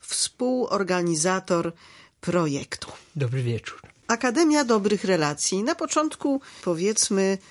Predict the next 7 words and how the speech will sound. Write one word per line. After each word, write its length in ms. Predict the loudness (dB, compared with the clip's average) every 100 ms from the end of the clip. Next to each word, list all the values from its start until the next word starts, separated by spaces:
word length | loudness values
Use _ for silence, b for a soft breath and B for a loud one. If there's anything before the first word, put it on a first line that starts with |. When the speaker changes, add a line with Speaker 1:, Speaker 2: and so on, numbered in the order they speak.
| B B _
Speaker 1:
czym 440 | 0 4 4 4 2
jest, 640 | 0 2 2 4 0 -2 -10 -4
czym 240 | 0 2
się 180 | 2 0
charakteryzuje 1000 | 0 -2 -2 -2 0 0 0 0 0 -2
ta 420 | -2 -2 -2 -2 -6 -6
inicjatywa? 880 | -2 0 0 0 0 0 -2 -2